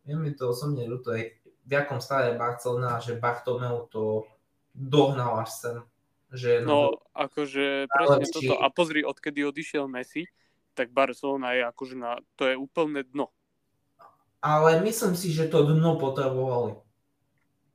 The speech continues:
Speaker 1: Jednoducho,
Speaker 2: No hej.
Speaker 1: keby ostal Messi, tak reálne
Speaker 2: Tak
Speaker 1: sú, sú tretí. Sú
Speaker 2: No
Speaker 1: tretí.
Speaker 2: sú takí tretí, možno druhý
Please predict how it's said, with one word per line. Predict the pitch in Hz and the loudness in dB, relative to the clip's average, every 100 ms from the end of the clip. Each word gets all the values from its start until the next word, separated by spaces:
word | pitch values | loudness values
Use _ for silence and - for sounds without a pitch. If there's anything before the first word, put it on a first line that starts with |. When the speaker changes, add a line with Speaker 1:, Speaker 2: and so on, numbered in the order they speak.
| _ - | _ 0
Speaker 1:
Jednoducho, | 156 160 165 | 2 4 6
Speaker 2:
No | 196 214 | 8 8
hej. | 165 127 - _ - _ _ - | 8 6 -4 _ -20 _ _ 0
Speaker 1:
keby | 175 175 - | 2 2 2
ostal | 190 220 208 170 147 | 4 4 6 6 6
Messi, | 160 185 - 247 254 247 - _ | 2 2 -2 -4 -4 -6 -14 _
tak | 156 139 135 135 - - _ - | 2 4 4 -2 -12 -20 _ -20
reálne | - 143 151 160 139 | -4 2 4 2 4
Speaker 2:
Tak | 151 | 2
Speaker 1:
sú, | 147 - _ _ - | 2 -6 _ _ -16
sú | - 165 151 | -6 -4 -2
tretí. | 127 120 135 131 - _ _ | -2 -4 -6 -10 -14 _ _
Sú | - 123 113 | -18 -12 4
Speaker 2:
No | 170 | 4
Speaker 1:
tretí. | 175 | 6
Speaker 2:
sú | 190 | 2
takí | 185 - 151 | 0 0 -4
tretí, | 175 185 170 | -2 -2 -2
možno | 160 151 156 | -4 -4 -6
druhý | 139 160 156 | -8 -10 -10